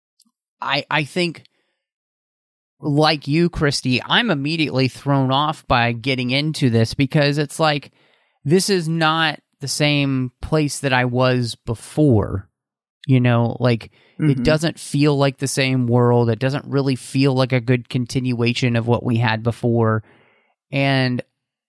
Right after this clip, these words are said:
Speaker 1: I, I think that the opening, um,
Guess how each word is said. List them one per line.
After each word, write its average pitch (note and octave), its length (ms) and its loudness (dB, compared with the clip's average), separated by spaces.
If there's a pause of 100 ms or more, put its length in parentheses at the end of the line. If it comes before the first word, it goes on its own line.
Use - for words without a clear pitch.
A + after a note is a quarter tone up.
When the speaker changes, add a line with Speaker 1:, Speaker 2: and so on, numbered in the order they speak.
(920)
Speaker 1:
I, C3 680 2
I B2+ 120 0
think C#3+ 380 0 (120)
that A#2+ 540 -2 (180)
the C3 200 -4
opening, C#3 500 0
um, A#2+ 240 -2